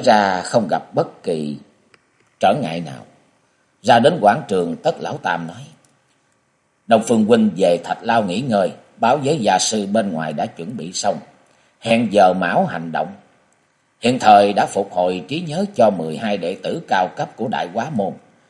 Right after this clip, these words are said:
Lực lượng nội ứng coi như là đủ." "Tại sao phải chờ tới sáng?" "Đó là hẹn ước, ngươi không cần quan tâm.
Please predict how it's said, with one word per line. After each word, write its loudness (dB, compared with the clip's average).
Lực 0
lượng 2
nội 4
ứng 0
coi 2
như 2
là 0
đủ." -6
"Tại 4
sao 4
phải 0
chờ 2
tới 0
sáng?" -8
"Đó 4
là 0
hẹn -8
ước, -6
ngươi 2
không -2
cần 0
quan 0
tâm. 0